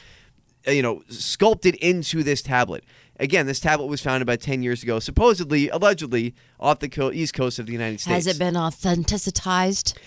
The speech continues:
Speaker 1: Not exactly.
Speaker 2: Uh.
Speaker 1: It's very mysterious. No one knows what to make out of it.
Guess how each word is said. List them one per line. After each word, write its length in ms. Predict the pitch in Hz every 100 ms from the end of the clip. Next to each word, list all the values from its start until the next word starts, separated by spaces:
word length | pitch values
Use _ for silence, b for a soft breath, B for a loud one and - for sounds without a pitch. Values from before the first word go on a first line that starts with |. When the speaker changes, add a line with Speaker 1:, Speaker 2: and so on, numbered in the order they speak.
| 147
Speaker 1:
Not 260 | 151 202 214
exactly. 500 | 165 143 123 113 -
Speaker 2:
Uh. 380 | 98 196 208 214 110
Speaker 1:
It's 160 | 147
very 260 | 135 190 214
mysterious. 600 | 202 - 175 165 165 143
No 140 | 135
one 160 | 175 175
knows 200 | 160 147
what 140 | 151 147
to 80 |
make 200 | 139 131
out 160 | 131 123
of 80 |
it. 120 | 123